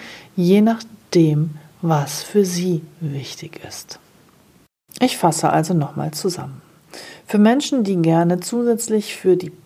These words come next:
für den Fall der Pflege eine Versicherung abschließen möchten, aber aus gesundheitlichen Gründen nicht mehr die freie Wahl haben, gibt es zumindest bei den Krankenversicherern den sogenannten Pflegebartarif. Der wird sogar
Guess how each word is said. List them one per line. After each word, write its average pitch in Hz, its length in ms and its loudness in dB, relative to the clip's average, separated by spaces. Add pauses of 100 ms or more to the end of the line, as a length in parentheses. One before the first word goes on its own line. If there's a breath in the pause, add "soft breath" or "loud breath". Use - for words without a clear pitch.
(140)
für 185 60 2
den 175 140 0
Fall 240 200 2
der 254 80 2
Pflege 180 640 0
eine 165 240 -2
Versicherung 151 560 -2
abschließen 185 540 0
möchten, 180 500 -2
aber 170 200 0
aus 160 120 -4
gesundheitlichen 220 640 0
Gründen 175 500 2
nicht 180 240 2
mehr 170 140 2
die 160 140 0
freie 143 480 -6
Wahl 143 340 -8
haben, 165 280 -6 (420 loud breath)
gibt - 180 0
es 294 160 0
zumindest 175 640 2
bei 202 80 2
den 226 160 -2
Krankenversicherern 151 1080 -4
den 214 200 2
sogenannten 151 720 -6
Pflegebartarif. - 1600 -8 (480 loud breath)
Der 202 180 4
wird 151 240 0
sogar 165 400 2